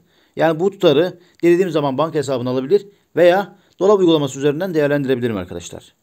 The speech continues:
Yani şöyle söyleyeyim, on beş Ekim'de verilen sipariş iki gün sonra benim tarafımdan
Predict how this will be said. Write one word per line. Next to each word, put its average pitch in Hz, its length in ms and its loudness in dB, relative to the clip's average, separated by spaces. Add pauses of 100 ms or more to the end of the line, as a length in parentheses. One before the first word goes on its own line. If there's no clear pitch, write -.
(520)
Yani 165 300 2
şöyle 160 160 -2
söyleyeyim, 160 360 -4 (140)
on 185 200 0
beş 151 320 0 (600)
Ekim'de 135 380 0
verilen 110 420 0 (520)
sipariş 180 800 2 (460)
iki 175 180 -12
gün 202 120 0
sonra 151 320 0
benim 165 260 0
tarafımdan 131 640 -2